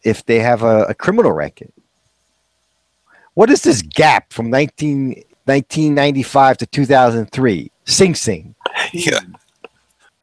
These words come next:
Speaker 2: Well, you can always put, "I was a manufacturer of license plates."
Speaker 1: <laughs>
Speaker 2: "I was in, uh, a license plate manufacturing operations."
Speaker 1: I, I dug trenches in the, you know, on,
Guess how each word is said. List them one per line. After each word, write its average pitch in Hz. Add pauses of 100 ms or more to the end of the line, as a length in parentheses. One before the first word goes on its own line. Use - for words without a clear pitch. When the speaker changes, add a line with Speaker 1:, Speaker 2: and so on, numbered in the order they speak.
(640)
Speaker 2:
Well, 160
you 156
can 185
always 170
put, 139
"I 120
was 107
a 101
manufacturer 110
of 85
license 95
plates." -
Speaker 1:
<laughs> -
Speaker 2:
"I 127
was 131
in, 135
uh, 117 (640)
a 123
license 135
plate 113
manufacturing 113
operations." 90
Speaker 1:
I, 160
I 170
dug 180
trenches 123
in 117
the, 110
you 127
know, 95
on, 139